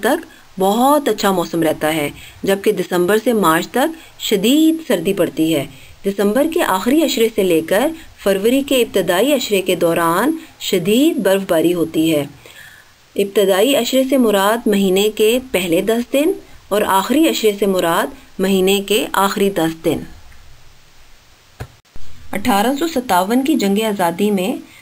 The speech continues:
बरे सग़ीर के लोगों ने अंग्रेज़ों के ख़िलाफ़ जंग की। मरी के लोग भी किसी से पीछे ना रहे। मरी से अंग्रेज़ों को निकालने के लिए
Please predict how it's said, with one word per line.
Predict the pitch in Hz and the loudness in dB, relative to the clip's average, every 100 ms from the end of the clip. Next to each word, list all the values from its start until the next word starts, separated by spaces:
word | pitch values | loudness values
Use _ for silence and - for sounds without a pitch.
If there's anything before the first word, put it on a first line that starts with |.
| - - | -18 -6
बरे | 196 214 | -2 0
सग़ीर | 233 202 202 247 285 | -2 0 2 2 2
के | 311 | 0
लोगों | 214 185 196 | 2 0 0
ने | 185 220 | 0 -2
अंग्रेज़ों | 254 190 190 190 240 | -2 -2 0 0 0
के | 254 277 | 0 0
ख़िलाफ़ | 202 185 196 214 | 0 0 0 -4
जंग | 190 175 175 | -4 -4 -4
की। | 185 180 202 - - - 196 | -6 -6 -10 -18 -20 -8 0
मरी | 196 254 285 | 2 2 2
के | 320 | 2
लोग | 226 214 208 | 2 0 0
भी | 247 | 0
किसी | 226 208 202 | 0 -2 -2
से | 262 | -2
पीछे | 269 202 - 190 | -2 -4 -2 0
ना | 180 | 0
रहे। | 180 180 170 170 - - - - | 0 -2 -4 -6 -10 -20 -16 -4
मरी | 196 220 285 | 0 2 2
से | 302 | 0
अंग्रेज़ों | 311 247 202 226 269 | 0 2 2 0 0
को | 277 | 0
निकालने | 247 196 180 180 233 | 0 0 0 0 0
के | 262 240 | 0 0
लिए | 185 185 185 233 | 0 -2 -2 -2